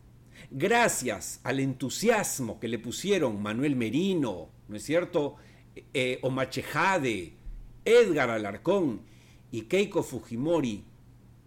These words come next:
a la vacancia de Martín Vizcarra, lo único que han logrado es beneficiarlo.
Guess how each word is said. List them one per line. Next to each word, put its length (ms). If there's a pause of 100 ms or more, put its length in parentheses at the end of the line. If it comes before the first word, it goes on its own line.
(140)
a 120
la 100
vacancia 920 (540)
de 180
Martín 380
Vizcarra, 580 (560)
lo 280
único 400
que 100
han 100
logrado 640
es 320
beneficiarlo. 1120